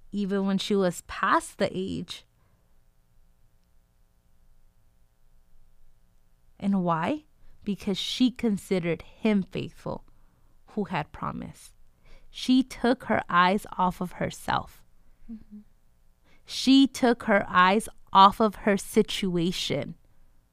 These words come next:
Speaker 1: She took her eyes off of what she was seeing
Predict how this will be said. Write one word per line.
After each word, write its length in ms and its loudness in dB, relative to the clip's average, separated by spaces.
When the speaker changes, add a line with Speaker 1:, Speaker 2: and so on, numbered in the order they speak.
Speaker 1:
She 420 4
took 340 0
her 260 -2
eyes 640 -4
off 320 4
of 180 -2
what 340 -4
she 600 2
was 160 0
seeing 540 -4